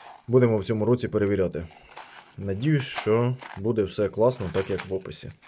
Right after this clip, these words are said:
Так. Далі у нас звичайний горох. Горох солодкий. Це вже перевірений.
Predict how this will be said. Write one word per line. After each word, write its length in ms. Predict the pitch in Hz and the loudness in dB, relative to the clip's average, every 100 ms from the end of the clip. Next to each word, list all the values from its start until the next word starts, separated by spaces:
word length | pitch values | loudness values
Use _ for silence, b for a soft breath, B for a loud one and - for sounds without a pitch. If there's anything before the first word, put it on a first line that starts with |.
| - - - - - _ - - - - _ _ _ - - - - | -18 -16 -16 -18 -20 _ -8 -6 -6 -14 _ _ _ -20 -20 -12 -4
Так. 140 | 90 - - B B B B B - | -4 -4 -14 B B B B B 2
Далі 240 | 113 107 | 4 6
у 80 | 98 | 2
нас 160 | 98 87 | -2 -4
звичайний 440 | 95 90 143 170 | -6 -2 -2 2
горох. 420 | 180 208 214 - B B - 120 | 2 2 0 -6 B B -16 -4
Горох 360 | 117 135 131 - - | 0 0 -2 -10 -10
солодкий. 600 | - 131 135 131 - 123 120 - - B B B B - | 0 0 2 0 0 -2 -2 -10 -12 B B B B 2
Це 180 | 151 | 6
вже 260 | 123 98 90 | 6 6 0
перевірений. 760 | 107 101 101 131 160 185 190 | 2 2 4 4 4 2 0